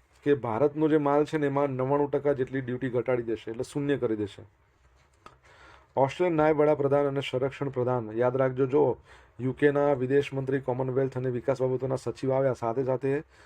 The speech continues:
ઓસ્ટ્રેલિયાના નાયબ વડાપ્રધાન અને સંરક્ષણ મંત્રી છે રિચાર્ડ માલ્સ,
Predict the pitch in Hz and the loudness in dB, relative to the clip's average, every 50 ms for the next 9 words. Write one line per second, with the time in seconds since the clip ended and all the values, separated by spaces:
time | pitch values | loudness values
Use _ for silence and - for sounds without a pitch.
0 | - - - - _ - 113 120 131 127 - - 160 156 151 151 151 151 151 156 | -20 -20 -20 -18 _ -2 0 0 0 0 -2 0 2 2 4 4 4 4 4 2
1 | 156 147 139 127 123 120 123 139 139 123 135 135 139 131 131 127 123 131 135 131 | 0 0 -2 -2 -2 0 0 0 0 2 2 2 2 0 0 0 0 0 0 0
2 | 131 127 131 120 - - 120 120 131 131 - - 135 127 127 123 120 - 120 127 | -2 -2 -4 -4 -4 -4 -2 -2 -2 -4 -4 -6 -6 -4 -4 -6 -4 -4 -4 -4
3 | 120 - 123 117 110 117 113 - 120 120 117 110 113 110 107 101 90 - | -4 -2 -2 -2 -2 -2 -2 0 0 0 0 0 -2 -2 -2 -2 -6 -10